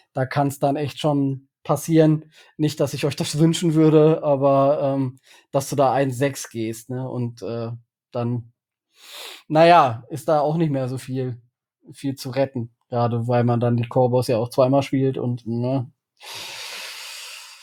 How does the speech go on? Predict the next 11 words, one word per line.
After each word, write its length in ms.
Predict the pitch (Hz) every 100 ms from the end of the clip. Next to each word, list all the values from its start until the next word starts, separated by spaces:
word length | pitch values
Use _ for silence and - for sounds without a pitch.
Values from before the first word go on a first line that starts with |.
| - - - _
Ja, 600 | 123 147 160 139 120 101 - - _ _
gut, 520 | 196 185 - - - _ -
äh, 340 | 143 143 143 - _ _ _ _ _ 151
das 420 | 135 165 - -
dann, 400 | 160 156 156 156
äh, 260 | 151 147
dazu. 540 | 127 143 143 - 113 107
Dann 360 | 147 160 185 180
hätte 320 | 156 175 180
ich, 320 | 165 - 165
äh, 320 | 156 151 143